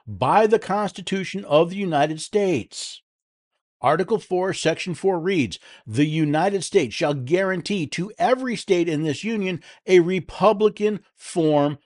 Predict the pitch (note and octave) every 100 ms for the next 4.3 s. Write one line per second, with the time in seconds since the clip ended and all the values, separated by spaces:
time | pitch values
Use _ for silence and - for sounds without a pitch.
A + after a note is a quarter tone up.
0 | - F#3+ F#3+ F3 G3 D#3+ A#2 E2 _ _
1 | _ _ _ _ _ _ _ _ - A#3
2 | F#3+ A#3 C4 C#4 - - C4+ B3 C#3+ -
3 | D#3 F#3+ - F3+ - _ _ - A3+ -
4 | G#3 F#3+